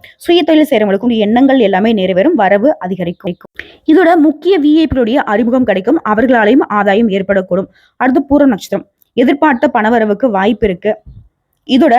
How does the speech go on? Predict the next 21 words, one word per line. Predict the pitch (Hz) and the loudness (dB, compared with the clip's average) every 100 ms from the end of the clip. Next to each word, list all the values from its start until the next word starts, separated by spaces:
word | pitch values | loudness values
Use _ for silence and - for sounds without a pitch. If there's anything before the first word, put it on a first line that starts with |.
| 285 | 0
நேற்றைய | 226 240 254 294 294 | -2 -2 0 0 0
எதிர்பார்ப்பு | 233 226 233 208 294 | 0 0 -2 0 -2
இன்னைக்கு | 220 196 | -2 -2
பூர்த்தியாகும். | 226 190 196 220 - | -4 -2 -2 -4 -8
செயல்பாடுகள் | - 247 269 294 285 285 262 | -2 0 2 2 2 2 2
இருந்த | 202 247 | 0 0
நெருக்கடிகள் | 208 233 254 240 233 | 0 0 -2 0 -2
நீங்கும். | 196 185 226 | -2 -4 -4
பதட்டம் | 220 202 240 285 | -4 -2 2 2
இல்லாம | 247 214 208 | 2 -2 -4
செயல்பட | - 277 214 196 196 | -4 -4 -2 -2 -4
போறீங்க. | 175 165 185 208 _ _ _ | -6 -6 -6 -6 _ _ _
மேலும் | - 285 320 | 0 2 4
ஒரு | 254 254 | 4 2
வரியில | 277 277 277 | 2 0 -2
சொன்னாக்க | 226 180 202 294 | -4 -4 0 0
இன்னைக்கு | 220 196 | -2 -2
வந்து | 262 | -2
ஒரு | 269 214 | -2 -2
அனுபவம் | 202 269 330 320 | 0 2 2 2
கிடைக்கும். | 214 170 _ | 0 -6 _